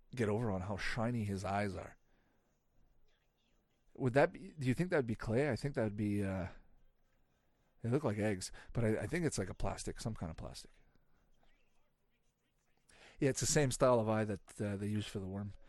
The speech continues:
It's probably the same style they use for everything now that, now that I'm looking at it. It's just Bumpy looks so unique. You, you, you think he's done differently, but yeah, 'cause the, the, um,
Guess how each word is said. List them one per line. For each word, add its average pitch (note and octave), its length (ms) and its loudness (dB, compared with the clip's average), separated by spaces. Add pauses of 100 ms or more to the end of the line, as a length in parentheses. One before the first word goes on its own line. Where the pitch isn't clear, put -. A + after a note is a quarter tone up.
(200)
It's - 80 0
probably G3 220 12
the C#3+ 40 6
same E3+ 140 6
style D#3 220 8
they C3+ 100 8
use C3 160 6
for A2 120 0
everything G#2+ 220 0
now G2 200 -2
that, E2+ 140 -8
now G#2 120 0
that G2 140 -2
I'm G2 100 -4
looking A#2 220 -6
at A#2 140 -4
it. - 40 -12 (680)
It's - 140 2
just C3+ 160 6
Bumpy B2+ 240 8
looks G#2 220 2
so B2 100 4
unique. G#2+ 360 0
You, F#2 560 -8
you, C#3 200 6
you D3+ 180 4
think F3+ 240 4
he's C#3 220 2
done A#2+ 220 6
differently, F#2 440 0
but F2 120 -10 (4000)
yeah, A2+ 180 2
'cause G#2 240 -6
the, A2 340 0
the, A#2 260 4
um, A2 440 2